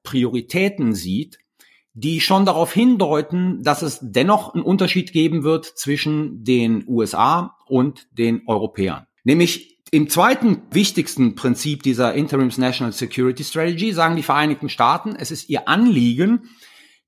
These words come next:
die Machtverteilung wieder zu ihren Gunsten zu verändern.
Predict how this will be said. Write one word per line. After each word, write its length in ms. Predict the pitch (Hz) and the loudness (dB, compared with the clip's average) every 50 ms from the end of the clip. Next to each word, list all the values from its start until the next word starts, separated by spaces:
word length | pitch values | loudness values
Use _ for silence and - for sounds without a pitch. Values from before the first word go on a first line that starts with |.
| _ _ | _ _
die 440 | - 156 160 160 160 165 - - _ _ _ | -4 -2 0 0 0 -2 -2 -6 _ _ _
Machtverteilung 1400 | 92 95 98 107 151 185 220 - - - - - 208 202 - - 160 165 160 165 160 170 170 170 170 - 160 160 | -6 -2 0 2 2 2 2 0 -4 -12 -4 -4 -4 -4 0 0 2 2 2 2 2 0 0 0 -2 -6 -10 -14
wieder 440 | 120 95 95 113 139 147 160 151 151 | -16 -10 -6 -4 -2 0 0 -2 -2
zu 180 | - - 147 - | -6 -10 -10 -6
ihren 380 | - 147 143 147 139 139 131 120 | -4 -2 -2 0 2 2 0 2
Gunsten 440 | 123 131 131 143 139 - - - 135 | 2 2 2 2 2 -2 -6 -6 -8
zu 220 | - - 123 113 | -6 -4 -4 -4
verändern. 720 | - - 127 - - 107 107 113 113 98 80 - - - | -4 -4 -6 -6 -2 0 2 2 2 2 0 -4 -8 -12